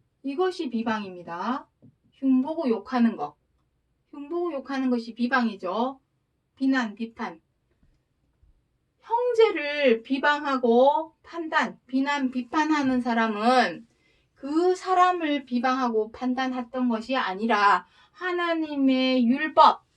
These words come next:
법과 의, 최고한 계명, 완전한 율법을 비방하고 판단하는 것이었습니다. 지금, 그러니까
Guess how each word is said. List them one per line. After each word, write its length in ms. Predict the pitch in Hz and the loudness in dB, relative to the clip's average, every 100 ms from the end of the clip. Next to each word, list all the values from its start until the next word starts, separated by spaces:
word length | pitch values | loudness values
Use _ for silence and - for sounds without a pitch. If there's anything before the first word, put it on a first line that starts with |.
| _ _ | _ _
법과 680 | 262 269 - 294 302 285 269 | -2 -2 -2 2 4 4 2
의, 280 | 311 254 233 _ _ _ _ _ _ _ _ | -2 -4 -8 _ _ _ _ _ _ _ _
최고한 680 | - 359 359 339 330 311 | 0 0 2 4 4 2
계명, 480 | 294 226 254 240 - | 2 4 6 6 4
완전한 880 | - 214 254 240 285 294 330 349 349 | -4 2 4 4 2 2 2 2 -2
율법을 760 | 294 294 269 339 339 330 320 262 | -4 -10 -2 4 4 2 -6 -4
비방하고 1040 | 254 247 277 269 269 233 220 240 294 339 - _ _ _ | -2 0 2 2 0 4 6 8 8 6 0 _ _ _
판단하는 760 | - 277 277 277 269 226 214 | -10 -6 -2 -2 -2 -2 -4
것이었습니다. 1040 | 196 180 196 185 190 180 175 180 240 294 320 _ _ _ _ _ _ _ _ _ _ _ | -6 -8 -10 -12 -16 -12 -6 -2 0 -2 -6 _ _ _ _ _ _ _ _ _ _ _
지금, 360 | 320 339 330 - _ _ | -4 -4 -4 -14 _ _
그러니까 520 | 320 320 240 240 240 | -8 -4 0 0 -2